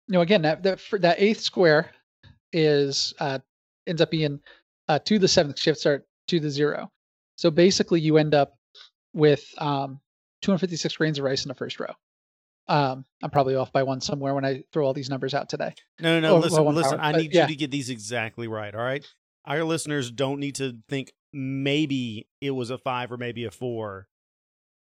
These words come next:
Speaker 2: We need specificity.
Speaker 1: Well, from alpha to the eighth minus one.
Speaker 2: <laughs> I say that, and I read your notes on this, and I was like, "There's too many numbers."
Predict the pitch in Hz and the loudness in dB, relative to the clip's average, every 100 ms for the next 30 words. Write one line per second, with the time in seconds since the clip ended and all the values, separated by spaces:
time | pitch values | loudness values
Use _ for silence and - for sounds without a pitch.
0 | - 123 160 160 139 131 123 113 - - | -10 -4 -2 -2 -2 -4 -6 -10 -16 -16
1 | - 127 - - 123 - 98 - - _ | -10 -8 -8 -10 -12 -12 -16 -20 -20 _
2 | _ _ 196 214 180 165 165 165 156 202 | _ _ -8 -4 -2 0 2 2 2 -2
3 | 185 160 160 156 - 139 127 - 175 220 | -2 0 0 -2 -8 -10 -8 -8 -2 0
4 | 220 226 226 - - - - 587 - 554 | 0 -2 -6 -12 -16 -18 -18 -18 -20 -16
5 | - _ - - - _ _ - - 196 | -18 _ -20 -20 -20 _ _ -20 -6 -4
6 | - 190 180 127 160 160 156 165 151 147 | -2 -2 -2 -2 0 2 2 2 0 -2
7 | 139 143 151 160 165 180 160 147 139 131 | -2 0 0 0 -2 -4 -4 -4 -4 -4
8 | 147 - 135 117 104 101 107 | -6 -6 -6 -6 -8 -12 -18